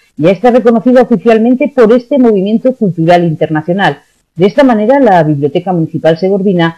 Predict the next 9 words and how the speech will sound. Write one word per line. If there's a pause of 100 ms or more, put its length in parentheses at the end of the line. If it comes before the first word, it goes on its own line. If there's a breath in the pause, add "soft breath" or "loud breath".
(200 soft breath)
pasa
a
formar
parte
de
las
diez
zonas
oficiales